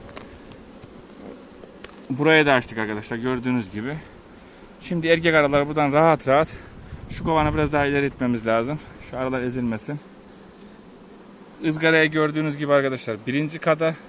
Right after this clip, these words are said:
yani kuluçkalığa girdik. İki kat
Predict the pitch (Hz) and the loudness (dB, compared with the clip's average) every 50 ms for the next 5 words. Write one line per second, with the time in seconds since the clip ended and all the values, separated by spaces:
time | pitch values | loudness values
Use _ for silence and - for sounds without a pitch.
0 | - - 127 123 123 113 - - 139 147 139 - - 151 151 156 156 156 156 160 | -12 -6 -6 -4 -4 -6 -6 -6 -6 -6 -6 -2 -2 0 2 2 0 0 -2 -6
1 | 151 156 165 160 - - - - - - - - - - - - - - - - | -8 -6 -8 -10 -10 -12 -20 -20 -20 -20 -20 -20 -20 -20 -20 -20 -20 -20 -20 -20
2 | - - 147 - - 156 147 147 151 151 | -20 -18 -16 -12 -10 -6 -2 0 0 0